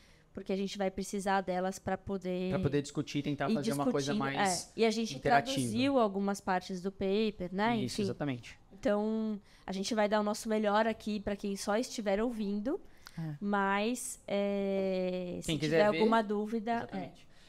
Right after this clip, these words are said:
Speaker 2: Só lembrando que a gente vai tentar descrever tudo que a gente tá vendo aqui também, então cas-, caso você esteja ouvindo o podcast no carro e tudo mais, a gente vai tentar descrever o máximo possível,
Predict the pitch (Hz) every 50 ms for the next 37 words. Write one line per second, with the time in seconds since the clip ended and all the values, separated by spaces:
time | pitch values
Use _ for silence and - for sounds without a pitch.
0 | - - - - - 156 151 165 170 160 147 143 147 156 170 165 165 - - 135
1 | 117 - - - - - - - 123 - 139 127 - 143 131 - 135 127 135 139
2 | - - - 135 131 131 131 - 143 143 135 147 120 135 131 - - - 131 120
3 | 120 123 120 120 113 - - 123 120 120 131 123 - 123 - 139 127 - - -
4 | - 123 131 135 135 120 - 131 - 139 127 123 135 143 143 131 107 123 131 143
5 | 160 185 175 170 - - 143 131 127 - - 123 123 - - 127 123 - - 120
6 | 117 120 123 117 113 - 127 120 117 120 131 160 165 - - - - - - -
7 | - - - 127 117 - 131 127 123 135 123 135 127 - - 147 135 127 131 131
8 | 127 123 127 131 - 147 127 - - 110 - - 131 143 180 190 214 233 277